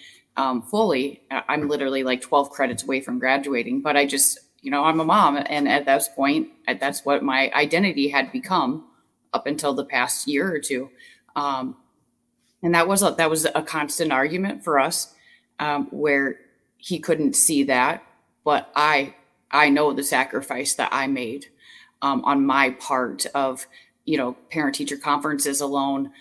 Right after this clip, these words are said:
going to the grocery store alone, um,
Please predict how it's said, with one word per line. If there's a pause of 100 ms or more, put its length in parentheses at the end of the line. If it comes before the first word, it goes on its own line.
(460)
going
to
the
grocery
store
alone, (400)
um,